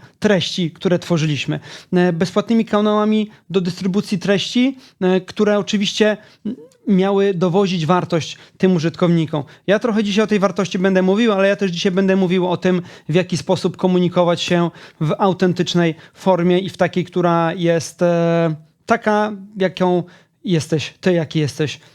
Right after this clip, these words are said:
ty. Także to będzie te dwadzieścia minut z mojej strony. Także ja już lecę, e, z moimi pytaniami, będę czytał każde z nich, a potem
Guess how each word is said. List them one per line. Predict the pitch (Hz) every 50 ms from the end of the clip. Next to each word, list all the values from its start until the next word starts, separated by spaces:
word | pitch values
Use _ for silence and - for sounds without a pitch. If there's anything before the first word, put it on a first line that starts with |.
| _ _ _
ty. | - 170 151 135
Także | - 165 165 143 143 170 170 160 156 - _ _ _ _ _
to | - 180
będzie | 180 180 165 170 165
te | - 170 165 151 - - _ _ _ -
dwadzieścia | 147 131 170 180 160 170 - - 180 170
minut | 165 165 160 160 151 143 - - _ _ _ _ _ _ _
z | 147 135 156
mojej | 170 175 170 165
strony. | - - - 165 175 151 139 135
Także | - 180 160 139 156 185 170 165 - - - _
ja | 180 202
już | 233 233 - -
lecę, | 233 208 202 - 214 220 220 220 - - - _
e, | - 180 180 180 180 180 180 180 - 233
z | 156 156
moimi | 196 196 196 190 175
pytaniami, | 180 160 - 175 180 180 180 180 170
będę | 151 165 165 160 165
czytał | 160 - 254 208 233 226 214
każde | - 220 202 175 151 190 180
z | 143
nich, | 175 180 170 -
a | - 190
potem | - 208 196 190 202 196 190